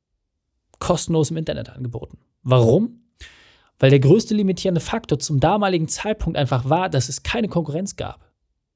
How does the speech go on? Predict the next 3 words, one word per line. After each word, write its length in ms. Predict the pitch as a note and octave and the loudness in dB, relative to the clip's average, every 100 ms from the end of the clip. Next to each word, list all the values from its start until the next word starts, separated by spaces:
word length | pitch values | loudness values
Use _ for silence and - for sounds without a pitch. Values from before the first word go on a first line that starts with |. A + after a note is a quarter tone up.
| _ _ - _ _ _ _ _ _ _ _ - | _ _ -20 _ _ _ _ _ _ _ _ 0
Dann 280 | C3+ D#3 | 2 4
haben 120 | D#3+ F3+ | 4 2
natürlich, 720 | D#3+ - F3+ G3+ A3 - | 0 6 6 6 4 0